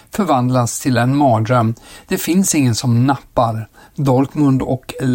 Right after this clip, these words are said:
R B Leipzigs intresse har svalnat och källan säger att osäkerheten kring Sanchos fysiska status och hans höga lön skrämmer klubbar även från att låna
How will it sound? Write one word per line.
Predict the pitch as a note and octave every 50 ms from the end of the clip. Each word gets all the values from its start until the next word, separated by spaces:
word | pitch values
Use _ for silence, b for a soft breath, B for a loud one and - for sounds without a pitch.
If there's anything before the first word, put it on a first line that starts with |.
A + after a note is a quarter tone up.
| B2+ B2
R | - C#3 C3+ B2
B | D3+
Leipzigs | D3 C3+ C3 C#3 E3+ - - - - - - B2+ - - -
intresse | C3 B2+ A2 - - C#3 A2+ - - - C3+
har | A#2+ A#2 A#2
svalnat | A2+ - - - D3 C#3 C3 A#2 A2 A#2+ B2 A#2 A#2 A2+ - - - -
och | - - - - - E3 E3+ F3 -
källan | - F#3 E3+ C#3 C3+ C3+ B2+
säger | - - C#3+ B2+
att | A#2+ A#2+ -
osäkerheten | E3+ F3 B2+ - - - C#3+ B2+ - - - B2+ C#3 D3 - - D3+ C3
kring | - - D#3 C3 B2 A#2+
Sanchos | - - - E3 C#3+ C3 A#2+ - - C#3+ C3 A#2 - - B B B B B B
fysiska | - - - G#3+ F#3+ - - C3+ B2 - - - B2+ A#2+
status | - - - C3+ B2 A2+ A2 - - C#3+ B2 A#2+ - B B B B B B -
och | - G#3 - - - -
hans | D3 C3+ A#2 A2+ - - - - G#2+ -
höga | - - D3+ C#3+ B2 A2+ A#2 A#2 A2 A#2
lön | A#2+ A#2+ C#3 C3+ A2+ G#2+ G#2+ G#2 G#2 B B B B B B
skrämmer | - - - - D3 C3+ C#3 D3+ C#3+ B2+ A2+
klubbar | - - - D3 C3+ A#2 A2+ A#2 A2 A2 B2 -
även | - F3+ E3+ C3+ B2 A#2 G#2+
från | - - C3+ B2 A#2+
att | A2+ -
låna | D3+ D#3 F3 D#3+ C3 A#2 B2+ D3 C#3 A2